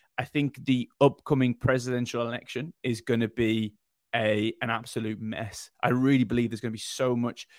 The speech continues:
fake news that's pushed out there that there's gonna have to be some push from tech, from regulation. It's gonna have to be some kind of combined effort to really work out a way to caveat and control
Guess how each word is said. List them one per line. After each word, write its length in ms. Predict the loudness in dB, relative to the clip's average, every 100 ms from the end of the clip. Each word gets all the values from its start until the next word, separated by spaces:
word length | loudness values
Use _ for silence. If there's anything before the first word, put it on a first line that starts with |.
| _
fake 260 | -2 0 0
news 380 | -2 0 -2
that's 160 | -4 -12
pushed 340 | _ -8 -6
out 200 | -6 -8 -6
there 240 | -4 -4 -8 -20 _ _
that 240 | 2 2 0 _
there's 200 | -4 -4
gonna 180 | -2 -4 0
have 200 | 0 0 -4
to 60 |
be 300 | -2 0 0
some 400 | -4 -4 -2 -2 0
push 280 | 0 0 -8
from 280 | -6 -6 -6
tech, 360 | -2 -2 -2 _ _ _
from 280 | -4 -2 2
regulation. 600 | 2 2 2 2 0 -2
It's 120 | -2
gonna 140 | -2 -2
have 100 | -2
to 60 |
be 60 | -6
some 200 | -4 -4
kind 200 | -2 -4
of 120 | -4
combined 560 | -6 -6 -6 -4 -4 -6
effort 280 | -4 -6 -6 -16 _
to 100 | -4
really 440 | -2 4 4 4 2
work 380 | 4 2 4
out 120 | 0 0
a 20 |
way 280 | 0 0 0
to 120 | -6
caveat 560 | -10 -2 0 0 -2 -4
and 120 | -8
control 640 | -8 -10 -4 -2 -2 -6